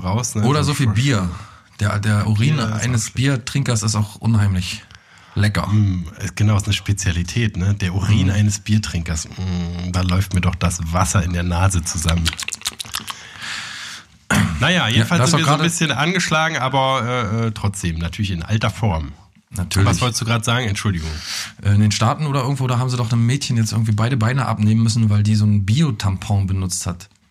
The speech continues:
Speaker 1: Huch.
Speaker 2: So ein Tampon aus Biofasern und da war wohl auch irgendwie entweder der Wurm oder Parasit oder wer auch immer da drin war. Jedenfalls hat sich das, äh, so entzündet alles unten rum,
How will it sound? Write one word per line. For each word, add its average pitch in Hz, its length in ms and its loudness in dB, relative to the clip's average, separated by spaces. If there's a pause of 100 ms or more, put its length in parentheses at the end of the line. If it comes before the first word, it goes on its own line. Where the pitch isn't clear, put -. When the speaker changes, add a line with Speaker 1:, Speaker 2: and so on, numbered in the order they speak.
Speaker 1:
Huch. 208 260 0 (220)
Speaker 2:
So - 160 -2
ein 101 120 4
Tampon 110 380 0
aus 107 220 -2
Biofasern 107 800 0
und 101 140 -2
da 101 240 0
war 110 160 0
wohl 117 100 -2
auch 110 100 -4
irgendwie 143 500 0 (140)
entweder 131 340 0
der 107 220 2
Wurm 147 240 4
oder 131 140 0
Parasit 120 560 0
oder 107 300 0
wer 113 120 2
auch - 100 -4
immer 147 160 0
da 131 80 -2
drin 135 240 0
war. 113 100 2
Jedenfalls 110 420 0 (580)
hat 107 140 -2
sich 113 100 2
das, 110 200 0
äh, 107 160 0
so 113 180 4
entzündet 139 460 0
alles 101 240 0
unten 139 400 0
rum, 170 300 2